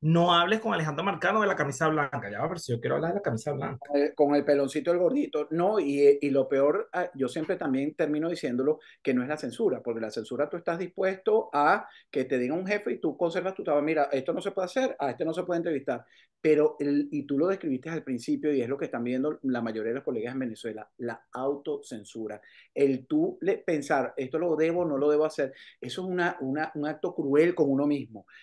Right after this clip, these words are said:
Speaker 2: Eh, el vivir sometido con esa espada de Damocles todo el tiempo, a ver si te va a cortar, si te va a rajar la cabeza o el cuello,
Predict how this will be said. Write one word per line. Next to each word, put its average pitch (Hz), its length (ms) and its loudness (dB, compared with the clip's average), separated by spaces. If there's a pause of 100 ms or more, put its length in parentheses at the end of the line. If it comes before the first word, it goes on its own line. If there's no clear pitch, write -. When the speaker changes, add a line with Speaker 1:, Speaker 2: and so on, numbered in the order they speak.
(140)
Speaker 2:
Eh, 143 380 8
el 143 180 4
vivir 156 440 0
sometido 170 500 -2
con 170 120 -4
esa 165 160 -10
espada 151 300 0
de 160 60 4
Damocles 147 600 0
todo 160 140 4
el 165 100 -2
tiempo, 165 380 2
a 156 40 6
ver 147 120 2
si 180 120 -6
te 170 80 0
va 135 120 0
a 131 60 -10
cortar, 156 360 2
si 160 140 -4
te 139 80 -2
va 131 80 2
a - 40 0
rajar 151 260 0
la 156 120 0
cabeza 139 340 2
o 151 100 6
el 131 100 0
cuello, 160 440 2